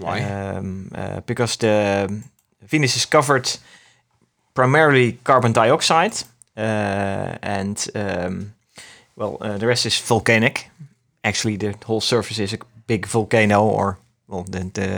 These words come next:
Speaker 2: the, the insides of a volcano.
Speaker 1: Yeah,
Speaker 2: Uh,
Speaker 1: okay,
Speaker 2: so
Speaker 1: so you,
Speaker 2: nothing
Speaker 1: you
Speaker 2: will
Speaker 1: can't
Speaker 2: really
Speaker 1: land
Speaker 2: survive
Speaker 1: there.
Speaker 2: there. No, you cannot survive. Well, it's very difficult to build something that will survive there. Eh? Talking about tough,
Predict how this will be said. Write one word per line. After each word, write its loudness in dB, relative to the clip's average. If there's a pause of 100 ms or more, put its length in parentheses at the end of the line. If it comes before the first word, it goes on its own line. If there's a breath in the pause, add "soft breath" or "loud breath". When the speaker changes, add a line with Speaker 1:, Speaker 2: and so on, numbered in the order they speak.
(160)
Speaker 2:
the, -6
the 0
insides 4
of 2
a 0
volcano. 0 (460 loud breath)
Speaker 1:
Yeah, 4
Speaker 2:
Uh, 2
Speaker 1:
okay, 2
Speaker 2:
so 2
Speaker 1:
so 4
you, 4
Speaker 2:
nothing 4
Speaker 1:
you 6
Speaker 2:
will 4
Speaker 1:
can't 6
Speaker 2:
really 6
Speaker 1:
land 6
Speaker 2:
survive 6
Speaker 1:
there. -
Speaker 2:
there. 2
No, 2
you -4
cannot -4
survive. 0
Well, -2 (220)
it's -8 (560)
very 4
difficult 0
to -4
build 4
something 0
that 0
will 2
survive 0
there. 2
Eh? 2
Talking 2
about 2
tough, 0